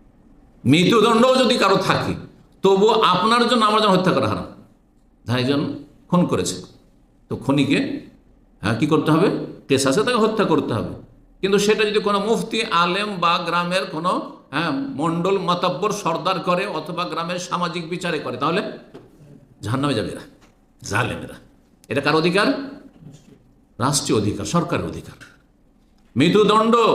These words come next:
যে পাবে প্রাপ্ত আসামি, তাকেও শাস্তি দেবে একমাত্র সরকার।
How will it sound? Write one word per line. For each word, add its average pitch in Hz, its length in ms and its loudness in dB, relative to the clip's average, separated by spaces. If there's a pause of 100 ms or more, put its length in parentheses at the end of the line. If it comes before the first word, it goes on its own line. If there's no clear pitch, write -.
(760)
যে 110 180 0
পাবে 190 400 2
প্রাপ্ত 185 380 0
আসামি, 160 460 0 (380)
তাকেও 190 500 2
শাস্তি 196 440 -2
দেবে 185 200 -2
একমাত্র 196 640 -2
সরকার। - 420 -8